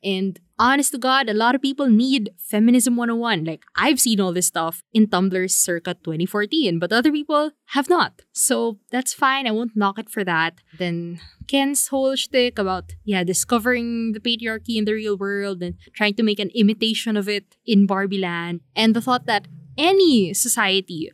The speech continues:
with one gender that's more powerful than the other and treats the other gender as if they're, you know, second-class citizens. Of course, whether that's a patriarchy, whether that's a matriarchy,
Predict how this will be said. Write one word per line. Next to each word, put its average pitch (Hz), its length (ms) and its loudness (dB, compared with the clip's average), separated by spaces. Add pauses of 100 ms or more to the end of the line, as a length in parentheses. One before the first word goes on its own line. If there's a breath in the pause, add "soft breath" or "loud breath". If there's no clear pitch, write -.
with 202 200 2
one 208 280 0
gender 185 380 -2
that's 165 280 -2 (200)
more 208 280 6
powerful 196 480 0
than 196 160 0
the 196 80 0
other 165 280 -2
and 170 200 -6
treats 220 280 -2
the - 120 -2
other 185 160 2
gender 175 340 -4
as - 160 -6
if - 200 -14 (120)
they're, 170 420 -2
you 202 120 -10
know, 147 80 -8
second-class 208 540 -2
citizens. - 640 -2 (100)
Of 294 100 -10
course, 330 400 2 (140)
whether 196 300 4
that's 190 180 -2
a 233 60 -2
patriarchy, 294 800 -4
whether 180 260 0
that's 185 160 -4
a 233 60 4
matriarchy, 247 840 -2